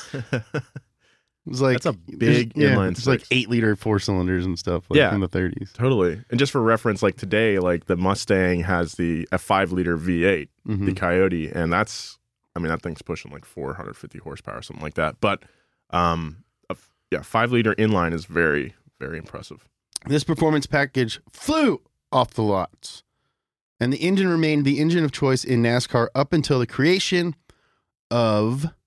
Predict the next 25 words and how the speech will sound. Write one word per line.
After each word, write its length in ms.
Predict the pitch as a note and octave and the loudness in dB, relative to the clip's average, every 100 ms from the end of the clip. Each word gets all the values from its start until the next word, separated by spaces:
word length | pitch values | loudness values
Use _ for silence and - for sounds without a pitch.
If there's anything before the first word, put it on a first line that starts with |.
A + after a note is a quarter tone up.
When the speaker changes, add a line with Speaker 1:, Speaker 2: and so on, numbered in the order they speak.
| _ A2+ | _ 0
Speaker 2:
the 120 | C3+ | 2
Chevy 680 | C#3 - A#2 F#2 G#2+ B2+ D3+ | 4 2 2 2 0 0 -4
small 400 | - - G#2 F2 | -6 0 2 2
block 320 | E2+ F#2+ G2+ - | 2 2 2 -2
V 360 | G#2 A2 C3 - | -4 -2 0 0
eight. 240 | D#3+ - - | -2 -2 -6
Speaker 1:
Mm. 380 | B3+ - F#2+ - _ _ | -6 -6 -12 -12 _ _
Speaker 2:
The 100 | - | -4
Twin 320 | B2 G3+ A#3 A#3+ | 0 2 2 2
H 260 | E3 D#3 | -2 -2
package 400 | - C#3 B2+ C3 | 0 0 0 0
was 140 | B2 G#2+ | 0 0
the 80 | A#2 | -2
first 380 | - D#3+ E3 - - | 0 0 -2 -10 -12
factory 640 | - C#3 D3+ - F#3+ F#3+ F3+ | 0 0 0 0 2 2 0
cheater 400 | - F3 D3 B2 | -2 2 2 2
kit, 360 | - B2 A#2 - - | 0 0 0 -4 -8
quotes, 680 | - A#2 A#2+ - - - - _ _ _ _ _ _ | 0 2 2 -2 -8 -10 -14 _ _ _ _ _ _
ever 240 | - E3 E3+ | -2 0 0
used 300 | D3 C#3+ A#2+ | 2 0 2
in 100 | G#2+ | 2
nascar, 420 | G2+ G2 - E2 | 2 0 0 0
and 160 | A2 B2+ | 0 2
it 180 | A#2+ - | 2 -2
certainly 800 | - - G3 G3 A#2 G#2 F#2+ | -4 0 0 2 2 2 0